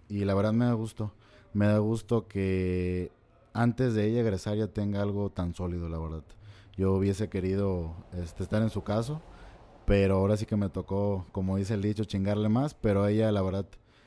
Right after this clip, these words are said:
eh, se me hace muy admirable su, su caso, la verdad, muchas, mucho entusiasmo, muchas ganas y sobre todo mucha ética.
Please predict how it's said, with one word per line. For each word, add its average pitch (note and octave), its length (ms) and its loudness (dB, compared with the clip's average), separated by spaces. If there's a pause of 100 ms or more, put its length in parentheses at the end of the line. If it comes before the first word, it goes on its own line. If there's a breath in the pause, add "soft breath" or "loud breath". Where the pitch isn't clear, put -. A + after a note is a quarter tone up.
(280 soft breath)
eh, F2+ 640 0
se G#2+ 100 -2
me G#2 100 2
hace G#2 160 -4
muy G#2+ 260 2
admirable F#2 580 -2
su, E2 400 -12
su F2 180 -10
caso, F#2 300 -6
la F2+ 100 -2
verdad, E2+ 280 -4
muchas, F#2 560 -4
mucho G2 200 -4
entusiasmo, F#2+ 380 -4
muchas F#2+ 380 -4
ganas G2+ 340 -4
y F2 160 -10 (380 loud breath)
sobre F#2+ 320 0
todo G#2+ 240 2
mucha G#2 260 -2
ética. F2+ 400 -6